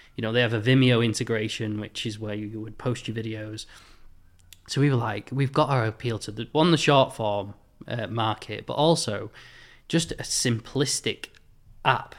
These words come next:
that, because ninety percent of people, or, or even more, are on the smartphones,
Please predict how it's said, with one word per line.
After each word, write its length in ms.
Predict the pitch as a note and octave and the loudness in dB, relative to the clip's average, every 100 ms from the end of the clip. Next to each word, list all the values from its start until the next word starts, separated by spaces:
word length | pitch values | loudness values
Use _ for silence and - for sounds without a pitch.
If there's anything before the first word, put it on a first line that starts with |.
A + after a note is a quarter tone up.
| - - - | -20 -20 -16
that, 220 | A2 A2+ | -10 -6
because 300 | A#2 A#2+ A2+ | -4 -2 0
ninety 300 | B2 D#3 C#3+ | 4 4 2
percent 280 | C3 A#2 A2+ | -2 -6 -6
of 80 | F#2+ | -8
people, 480 | A2 G#2+ G#2+ G#2+ G#2 | -10 -10 -10 -10 -8
or, 160 | A#2 A2+ | -6 0
or 200 | C3+ C3 | 6 6
even 180 | C3 A#2 | 6 4
more, 380 | A#2+ C#3+ A2 A2 | 4 4 4 2
are 160 | A#2+ B2 | 4 6
on 160 | B2+ | 6
the 60 | A#2 | 6
smartphones, 840 | - A2+ G#2 - G#2 G#2 G#2 - | 2 -2 -4 -6 -12 -10 -10 -12